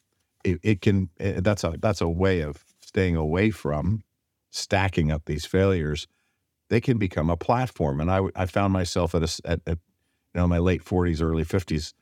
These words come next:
standing on these platform of failures, looking around saying, these are the things that I will never repeat. And of course, things we focus on, we attract in our life or we repeat in our life. So although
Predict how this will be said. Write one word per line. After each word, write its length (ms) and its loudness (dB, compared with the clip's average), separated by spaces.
standing 440 0
on 140 2
these 180 0
platform 840 -2
of 160 -2
failures, 600 0
looking 300 0
around 320 0
saying, 360 -6
these 200 2
are 60 2
the 120 0
things 340 2
that 140 2
I 100 2
will 160 0
never 320 2
repeat. 460 -2
And 100 -2
of 140 -4
course, 260 0
things 300 0
we 120 0
focus 500 0
on, 260 0
we 300 -2
attract 400 0
in 80 2
our 120 2
life 320 0
or 120 2
we 120 0
repeat 400 0
in 60 -2
our 120 2
life. 380 -2
So 280 0
although 680 0